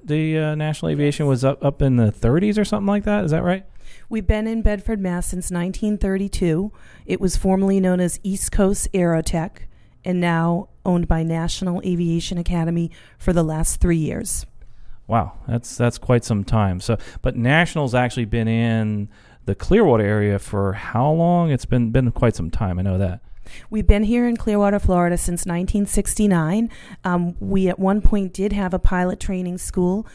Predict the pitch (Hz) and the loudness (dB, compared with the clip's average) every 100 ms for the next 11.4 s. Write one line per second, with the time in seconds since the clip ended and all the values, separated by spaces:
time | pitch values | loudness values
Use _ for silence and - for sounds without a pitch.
0 | - - 185 190 - 196 190 185 185 180 | -4 0 2 2 2 0 0 2 2 2
1 | 214 233 - 185 175 165 175 175 175 170 | 0 -2 -4 -2 0 2 2 4 2 -2
2 | - - 190 - 202 190 151 - - - | -14 -6 -6 -4 -4 0 2 2 0 -4
3 | - _ - - - 151 208 196 180 160 | -8 _ -20 -18 -2 2 4 4 4 2
4 | 143 139 131 123 117 - - 139 143 147 | 2 4 6 4 0 -10 -2 2 4 2
5 | 113 135 131 123 117 117 160 127 110 110 | -2 -2 -2 -2 -2 0 0 0 -2 -2
6 | 127 110 - 120 113 104 - - _ - | -4 -6 -2 0 2 0 -4 -14 _ -2
7 | 131 127 113 120 117 107 101 98 101 101 | 0 2 2 0 2 0 0 0 2 2
8 | 95 98 110 98 - 104 101 101 101 101 | 0 -2 -4 -2 -2 -2 0 0 0 0
9 | 98 98 92 104 101 95 - 135 - 98 | -2 -2 -2 0 0 -2 -4 -2 -2 -4
10 | 95 131 123 104 98 95 98 98 95 95 | -2 0 2 2 0 -2 0 0 0 -2
11 | 95 - 98 | -2 -2 0